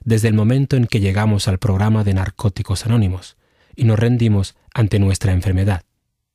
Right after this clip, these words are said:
El contacto consciente que aquí se describe es el resultado directo de vivir los pasos. Empleamos este paso para mejorar y mantener nuestra espiritualidad. Cuando llegamos por primera vez a N A,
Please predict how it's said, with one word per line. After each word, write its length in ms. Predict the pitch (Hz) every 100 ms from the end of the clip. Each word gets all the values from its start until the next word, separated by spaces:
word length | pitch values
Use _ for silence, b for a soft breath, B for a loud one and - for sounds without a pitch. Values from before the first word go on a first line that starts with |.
| _ _ _ _ _ b b
El 140 | 110
contacto 520 | - 123 123 160 -
consciente 640 | - 139 - 127 127 - 139
que 100 | -
aquí 200 | 95 120
se 140 | 117
describe 560 | 98 90 - 117 110 107 b b b
es 180 | - -
el 80 | 139
resultado 520 | 127 131 110 127 131
directo 440 | 117 117 117 135
de 140 | 117 107
vivir 280 | 98 104 98
los 180 | 98
pasos. 520 | - 101 - - - _ _ _ _ _ _
Empleamos 600 | 131 110 113 131 135 107
este 220 | 107 -
paso 420 | 104 127 - 101 - _ _ _ _
para 180 | 123 120
mejorar 420 | 120 - 139 165
y 40 |
mantener 560 | 143 120 107 104 117 113
nuestra 260 | 107 - 104
espiritualidad. 720 | - 104 95 95 98 101 - _ _ _ _ _ _ _ _ _ _ _ _ _ _ _ _ _ _
Cuando 260 | 123 107
llegamos 500 | 101 95 113 120 110
por 140 | - 110
primera 360 | 117 120 151
vez 340 | 143 139 - -
a 160 | - 104
N 240 | 101 113
A, 200 | 113 92